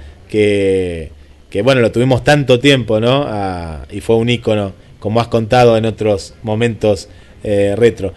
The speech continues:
Y es verdad, hay muy buenas películas españolas, ¿eh? El cine español, eh, del dos mil para acá, eh, ha-, venía haciendo buenas producciones, pero,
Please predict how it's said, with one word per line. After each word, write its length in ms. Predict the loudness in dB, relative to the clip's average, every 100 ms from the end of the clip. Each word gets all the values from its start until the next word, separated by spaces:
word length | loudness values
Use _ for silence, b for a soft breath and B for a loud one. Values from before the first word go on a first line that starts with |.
| b b
Y 100 | 0
es 60 | 2
verdad, 200 | 4 4
hay 40 |
muy 160 | 4 6
buenas 260 | 6 4 2
películas 520 | 0 2 4 4 2
españolas, 720 | -4 -2 0 2 4 2 2
¿eh? 60 | 0
El 100 | 0
cine 260 | -2 -2
español, 640 | -2 -2 -2 2 2 2 -2 B B B
eh, 400 | 0 4 4 4
del 400 | 0 -4 2 2
dos 160 | 4 2
mil 220 | 2 0
para 240 | 2 2 2
acá, 400 | 2 2 2 -4 b b b b _ -6
eh, 160 | -4 -2
ha-, 280 | -4 -6
venía 300 | 0 2 4
haciendo 380 | 4 4 4 6
buenas 220 | 6 4
producciones, 520 | 4 4 4 2 0 2
pero, 760 | 2 4 6 8 8 6